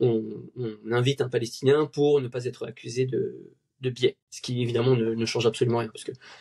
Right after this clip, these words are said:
il suffit qu'il y ait, qu'il y ait un Palestinien et cinq, euh, euh, personnes qui sont pro-Israël pour que, bon, bah, on retombe dans des biais, hein, en réalité. Euh, je pense que, euh,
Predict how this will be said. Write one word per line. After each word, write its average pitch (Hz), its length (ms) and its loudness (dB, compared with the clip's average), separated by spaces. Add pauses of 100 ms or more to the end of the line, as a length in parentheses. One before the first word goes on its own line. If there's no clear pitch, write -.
(160)
il 131 60 0
suffit 127 220 -2
qu'il 127 160 -2
y 120 40 4
ait, 113 120 2
qu'il - 160 -4
y - 40 -4
ait - 60 -4
un 131 80 2
Palestinien 127 600 2
et 117 80 -10
cinq, 117 260 -8
euh, 110 180 -2 (760)
euh, 113 160 2 (420)
personnes 120 400 2
qui - 100 -10
sont 117 140 -4
pro-Israël 123 720 0
pour 127 160 -6
que, - 460 -2
bon, - 80 -20 (300)
bah, - 160 -14 (200)
on 127 80 -6
retombe 123 320 -2
dans 117 100 -2
des 113 140 -2
biais, 123 260 4
hein, 127 260 -4
en - 80 -18
réalité. 123 360 -8 (1080)
Euh, 147 580 -2 (580)
je 135 140 -2
pense 208 220 2
que, 214 80 6
euh, 127 800 -2